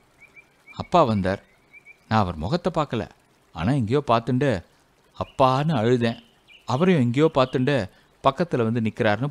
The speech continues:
புரிஞ்சுது. அப்பா, நான் தெரியாம கேட்டுட்டேன். "எனக்கு கல்யாணமே வேணாம். இந்த ஜன்னல் அண்டையே நான் உட்கார்ந்துட்டு இருக்கேன்.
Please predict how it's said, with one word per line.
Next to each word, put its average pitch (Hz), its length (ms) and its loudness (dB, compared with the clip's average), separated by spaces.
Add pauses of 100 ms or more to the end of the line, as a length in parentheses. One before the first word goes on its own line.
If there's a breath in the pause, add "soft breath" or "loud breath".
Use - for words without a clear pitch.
புரிஞ்சுது. 101 360 -2 (560)
அப்பா, - 240 -2
நான் 147 180 -2
தெரியாம 151 400 0
கேட்டுட்டேன். 110 480 -6 (420)
"எனக்கு 120 340 -2
கல்யாணமே 147 520 -2
வேணாம். 107 360 -2 (380)
இந்த 117 200 0
ஜன்னல் 113 380 0
அண்டையே 147 280 0
நான் 127 240 0
உட்கார்ந்துட்டு 139 280 -2
இருக்கேன். 104 320 -6